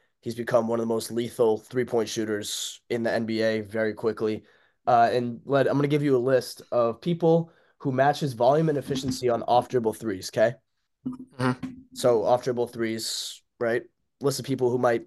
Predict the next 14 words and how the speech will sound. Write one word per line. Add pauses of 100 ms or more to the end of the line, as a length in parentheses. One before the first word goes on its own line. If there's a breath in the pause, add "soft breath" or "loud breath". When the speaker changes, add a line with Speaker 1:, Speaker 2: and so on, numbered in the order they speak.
(120)
Speaker 1:
match
his
volume
and
efficiency.
Do
you
have
any
possible
names? (1080)
Speaker 2:
Probably
Steph
Curry,